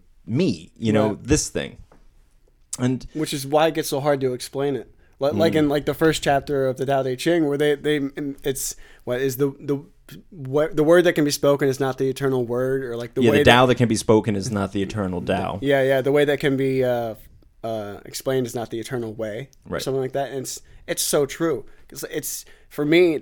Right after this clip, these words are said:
Speaker 2: that is the definition of trying to take a picture of a beautiful sunset. It's like, why am, why am I wasting my time?
Speaker 1: Right.
Speaker 2: And then you just put your phone away. It's like, "I'm just gonna have to stare a little harder
Speaker 1: Right.
Speaker 2: and make this moment that much more of a photograph in yourself," I suppose.
Speaker 1: Yeah, man. And, like, it's,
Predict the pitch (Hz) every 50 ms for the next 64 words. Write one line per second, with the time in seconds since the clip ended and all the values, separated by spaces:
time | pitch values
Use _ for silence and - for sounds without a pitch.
0 | - - 156 147 151 151 - 160 147 147 143 131 131 139 - - - 139 131 131
1 | 143 131 117 147 147 151 160 - 151 147 151 151 139 - 139 131 131 123 - -
2 | 135 131 127 123 - - 143 - 131 127 - 147 135 - - 135 123 123 117 110
3 | 131 131 131 117 - 113 - - 123 113 110 - - - - - _ - - -
4 | _ _ _ _ _ _ - - - 131 117 113 - - _ _ _ - _ _
5 | _ _ _ _ _ _ - - 147 151 147 143 - - - 135 147 143 139 135
6 | 139 131 135 - 131 131 127 - - 131 135 123 113 120 131 _ _ _ _ _
7 | - - - - 92 98 95 95 113 113 131 135 135 139 135 131 123 127 123 -
8 | - - - 120 107 - - 135 143 151 151 151 151 143 131 127 117 117 113 -
9 | - - 143 143 143 - - - - - 143 147 156 156 165 160 147 135 147 170
10 | 196 190 151 139 143 151 156 - - _ _ _ - - 101 104 95 - - 143
11 | 143 143 143 143 135 143 139 135 - 147 147 147 143 135 139 143 139 139 143 135
12 | 131 - - 135 139 143 143 135 131 127 - 143 143 139 139 139 139 131 131 139
13 | 135 123 117 - 156 156 139 135 - 113 - - - - 123 120 117 - - -
14 | - - - 180 202 196 165 131 123 120 120 - 127 135 135 135 127 123 - -
15 | _ - 165 165 160 - -